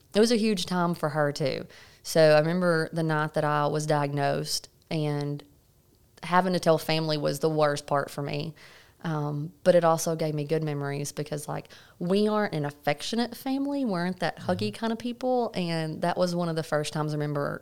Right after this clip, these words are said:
Speaker 1: um,
Speaker 2: Huh.
Speaker 1: one set of my grandparents giving me a hug and a kiss and an "I
Speaker 2: Mm.
Speaker 1: love you."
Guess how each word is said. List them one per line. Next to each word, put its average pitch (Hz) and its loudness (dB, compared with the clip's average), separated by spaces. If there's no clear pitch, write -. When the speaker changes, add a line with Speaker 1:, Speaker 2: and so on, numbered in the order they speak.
Speaker 1:
um, 156 -6
Speaker 2:
Huh. 139 -8
Speaker 1:
one 170 2
set 156 2
of 151 0
my 147 0
grandparents 147 -2
giving 151 -2
me 147 -4
a 147 -6
hug 151 -4
and 151 -2
a 143 -4
kiss 139 -2
and 143 -2
an 143 -2
"I 139 0
Speaker 2:
Mm. 135 0
Speaker 1:
love 143 0
you." - -6